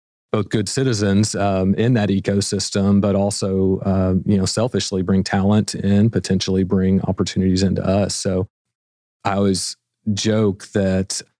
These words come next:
you know, it's, it, it's easy to be altruistic when it also helps you out.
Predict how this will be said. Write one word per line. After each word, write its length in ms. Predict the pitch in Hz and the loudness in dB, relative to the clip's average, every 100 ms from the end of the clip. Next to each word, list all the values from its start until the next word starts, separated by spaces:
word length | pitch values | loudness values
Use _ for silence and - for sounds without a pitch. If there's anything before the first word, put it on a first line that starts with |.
| _ _ _ _ _ _ _ _ | _ _ _ _ _ _ _ _
you 100 | 113 | 0
know, 140 | 98 | 2
it's, 300 | 95 87 - - | 0 -2 -6 -8
it, 360 | 76 69 95 - | -8 -2 -2 -2
it's 180 | 98 - | -6 -2
easy 200 | 113 113 | 0 0
to 80 | 104 | 0
be 140 | 104 | 0
altruistic 640 | 101 101 104 98 - 98 | -2 -2 -2 -2 -2 -4
when 100 | 98 | 0
it 80 | 98 | 0
also 260 | 95 98 92 | 0 -2 -4
helps 300 | 101 95 - | -4 -4 -2
you 160 | 95 | -2
out. 240 | - 120 | 0 -2